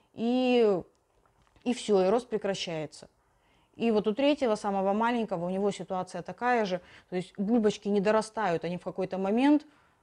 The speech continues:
перестают растить центральный лист и стопорятся. Но корешки потихоньку растут, поэтому я их не выбрасываю, конечно же. Посмотрим, что будет дальше.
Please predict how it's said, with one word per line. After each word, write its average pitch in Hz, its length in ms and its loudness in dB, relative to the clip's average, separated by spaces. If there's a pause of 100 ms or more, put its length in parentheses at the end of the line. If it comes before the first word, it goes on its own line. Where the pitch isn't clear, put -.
(560)
перестают 214 460 0
растить 202 360 -2
центральный 208 520 -2
лист 320 360 0
и 247 440 2 (400)
стопорятся. 170 640 -10 (580)
Но 185 60 -14
корешки 262 380 0
потихоньку 247 560 -2
растут, 247 460 0
поэтому 220 500 0
я 196 200 4
их 180 120 -8
не 180 140 -6
выбрасываю, 262 580 -2
конечно 233 460 -6
же. 185 120 -8
Посмотрим, 247 500 -8
что - 160 -12
будет 208 320 -8
дальше. 185 320 -14